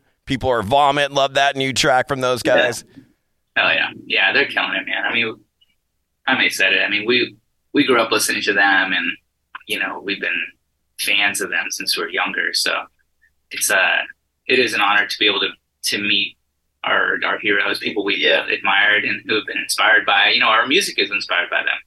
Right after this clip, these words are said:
Speaker 2: You know?
Speaker 3: Yeah.
Speaker 2: It's in there, for
Speaker 3: Making,
Speaker 2: sure.
Speaker 3: making definitely core memories. Just the other day, they, they, they like to,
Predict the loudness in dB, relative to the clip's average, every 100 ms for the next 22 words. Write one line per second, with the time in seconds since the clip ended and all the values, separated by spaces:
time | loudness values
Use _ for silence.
0 | _ -2 0 2 0 -2 -2 2 2 2
1 | -2 -2 0 2 2 2 0 0 0 2
2 | 4 2 2 -2 0 0 2 2 2 0
3 | 0 0 0 0 2 4 4 4 4 4
4 | 0 -2 0 2 4 2 2 0 2 2
5 | 0